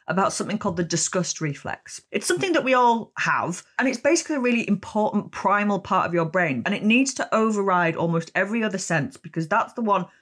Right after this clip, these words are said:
that if you're starving, but there's rotten meat, the disgust reflex needs to kick in and make basically gag and vomit and not want to go anywhere near it. And the same thing happens with vile smells, or when we think of, like, decay and cadaver, that feeling of, like, ooh, ooh, and it can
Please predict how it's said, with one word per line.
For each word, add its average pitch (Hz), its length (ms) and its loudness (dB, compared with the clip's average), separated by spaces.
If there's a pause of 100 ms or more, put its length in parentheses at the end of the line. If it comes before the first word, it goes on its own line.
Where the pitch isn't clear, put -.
(160)
that - 160 0
if 175 80 -6
you're 208 60 -2
starving, 156 720 0 (100)
but 175 140 0
there's 180 160 2
rotten 170 480 0
meat, - 400 -10 (280)
the 185 60 0
disgust 185 380 0
reflex 190 460 -2
needs 175 180 -2
to - 100 -10
kick - 280 -4
in 170 80 -2
and 160 120 -2
make 160 200 -2
basically 156 340 -4
gag 147 400 -2
and 160 180 -4
vomit 156 220 0
and 180 100 4
not - 140 2
want 156 160 -4
to - 60 -12
go 165 80 -4
anywhere 147 260 -2
near 143 240 0
it. - 220 -10 (400)
And 180 220 6
the 180 40 0
same 233 260 4
thing 233 120 2
happens 185 240 0
with 165 100 -2
vile 151 240 2
smells, 185 640 2
or 160 140 0
when 160 120 2
we 156 80 -2
think 175 240 -4
of, 156 80 -8
like, 160 220 -2
decay 170 420 0
and 147 160 -8
cadaver, 165 460 0 (240)
that - 240 0
feeling 247 460 0
of, 151 100 -2
like, 170 160 -2 (180)
ooh, - 140 0 (120)
ooh, 339 300 4
and 220 140 2
it 240 80 -8
can 202 260 2